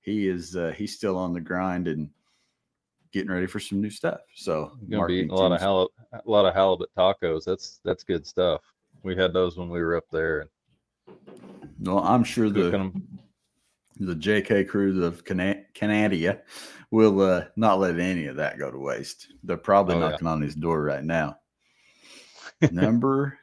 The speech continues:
Speaker 1: s-, nine was, um,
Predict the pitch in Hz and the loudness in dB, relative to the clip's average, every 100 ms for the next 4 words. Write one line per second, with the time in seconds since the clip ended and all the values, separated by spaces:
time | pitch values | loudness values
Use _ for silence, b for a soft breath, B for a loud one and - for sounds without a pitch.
0 | _ - - - - - - - - - | _ -16 -12 -10 -8 -8 -10 -10 -12 -8
1 | 82 80 92 113 87 80 98 120 _ _ | -6 0 2 2 2 -2 -4 -6 _ _
2 | _ _ _ _ _ _ _ _ _ - | _ _ _ _ _ _ _ _ _ -12
3 | 92 87 82 76 - 85 87 80 73 67 | -4 -2 -4 -8 -6 -2 0 0 -4 -8